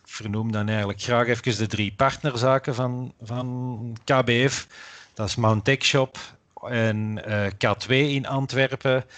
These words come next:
En dan hebben we nog de Berghut in Hamme. Eh, die alle drie verhuren die materialen, eh, die dat je nodig hebt, de specifieke materialen. Daarnaast zijn er ook nog een aantal materialen, maar die zijn vaak net iets goedkoper,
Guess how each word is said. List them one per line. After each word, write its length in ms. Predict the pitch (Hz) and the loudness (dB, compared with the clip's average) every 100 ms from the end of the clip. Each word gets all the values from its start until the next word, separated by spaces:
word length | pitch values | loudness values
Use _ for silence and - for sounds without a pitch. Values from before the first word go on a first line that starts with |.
| - - _ _ | -20 -20 _ _
En 220 | 120 117 | -2 0
dan 140 | 110 107 | 2 2
hebben 180 | 104 | 2
we 60 | 110 | 0
nog 160 | 104 95 | 0 -4
de 100 | 82 | 0
Berghut 440 | 110 107 95 98 | 0 0 -4 -4
in 140 | 95 | -6
Hamme. 400 | 78 87 143 185 - - - - - | -2 -2 0 -2 -4 -16 -20 -20 -16
Eh, 240 | - 120 120 - | -6 -2 -2 -2
die 240 | 117 - | -6 -2
alle 240 | 120 180 | 2 4
drie 360 | 143 127 151 147 | 4 2 2 0
verhuren 680 | 113 101 82 120 156 170 - | -4 -4 -2 0 2 0 -2
die 140 | 135 131 | -2 2
materialen, 880 | 135 - 127 117 110 127 127 123 98 - _ _ | 2 2 2 4 4 4 2 0 -2 -14 _ _
eh, 340 | - 107 107 107 | -8 -4 -4 -4
die 120 | - 110 | -6 -2
dat 160 | 110 | 0
je 100 | 107 | 0
nodig 400 | 95 85 80 80 | -2 -4 -4 -6
hebt, 300 | 80 78 - - | -8 -12 -14 -10
de 80 | |
specifieke 680 | 87 - 90 85 92 87 - | -6 -4 -4 -4 -8 -10 -8
materialen. 720 | 80 78 90 80 76 78 82 - - - _ | -8 -8 -6 -4 -4 -4 -8 -16 -20 -20 _
Daarnaast 400 | 92 98 131 - | -4 2 2 4
zijn 160 | 151 123 | 2 2
er 100 | 117 | 0
ook 140 | - | -2
nog 140 | 127 | -2
een 120 | 117 101 | 0 0
aantal 320 | 139 160 151 | 0 2 2
materialen, 580 | 151 147 143 135 143 139 | 2 2 2 4 4 0
maar 100 | 113 | -4
die 100 | 98 | -4
zijn 140 | 104 | -2
vaak 260 | 104 95 95 | 0 -2 0
net 260 | 98 151 | -2 -2
iets 200 | 156 - | -4 -6
goedkoper, 680 | - 143 - 135 135 143 | -2 -2 0 0 0 -4